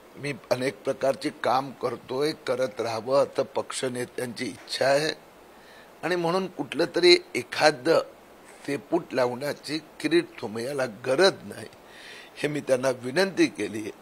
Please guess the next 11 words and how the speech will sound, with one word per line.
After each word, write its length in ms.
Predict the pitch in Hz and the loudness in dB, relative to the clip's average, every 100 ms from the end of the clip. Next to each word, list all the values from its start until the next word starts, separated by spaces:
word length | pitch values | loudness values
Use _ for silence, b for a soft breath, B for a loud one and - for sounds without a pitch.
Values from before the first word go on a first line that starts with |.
| - | -6
आणि 180 | 139 165 | -4 -4
म्हणून 460 | 135 151 190 175 127 110 - - | -2 0 2 2 -2 -16 -20 -12
त्यांनी 220 | 131 147 156 | -6 -4 -6
ते 300 | - 165 185 | -4 0 0
particular 680 | - 143 110 127 131 127 | 0 -6 -4 -6 -2 -4
काम 320 | 123 123 117 | -2 -4 -4
दुसऱ्या 380 | 113 123 - 156 | -6 -8 -2 0
एकाला 360 | 147 - 113 104 | 0 -2 -4 -4
दिलं 280 | 101 104 107 | -6 -8 -6
आहे. 100 | - - B B B B B B B - - | -6 -10 B B B B B B B -20 -10
ह्या 180 | - | -2